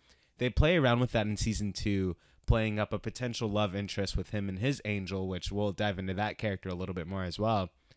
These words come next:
And so they're, they are certainly playing with adding some depth to his character, and they've made a point to highlight that he is a a well-natured guy who does care about the people around him, but they often don't let his role,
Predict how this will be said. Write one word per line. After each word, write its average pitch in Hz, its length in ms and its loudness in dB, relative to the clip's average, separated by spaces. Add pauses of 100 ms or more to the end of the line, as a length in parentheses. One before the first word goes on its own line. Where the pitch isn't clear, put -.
(280)
And 113 160 -4
so 127 140 2
they're, 113 240 4
they 113 220 2
are 113 180 2
certainly 156 380 2
playing 117 340 0
with 117 180 0
adding 107 280 0
some 98 260 -2
depth 95 320 -4
to 135 100 0
his 131 140 0
character, 151 600 -2 (400)
and 107 120 -4
they've 113 220 2
made 120 180 2
a 123 60 2
point 117 320 0
to 107 80 -4
highlight 104 440 0
that 90 120 -8
he 104 220 -6
is 113 400 -2
a 101 340 -4 (340)
a 113 100 0
well-natured 104 640 0
guy 90 300 -4
who 95 140 -4
does 98 260 -4
care 98 200 -2
about 90 220 -4
the - 80 -10
people 90 280 -6
around 110 340 -2
him, 95 280 -4 (920)
but 131 200 4
they 120 140 -2
often 120 400 0
don't 107 200 0
let 107 140 -4
his 101 200 -4
role, 95 420 -2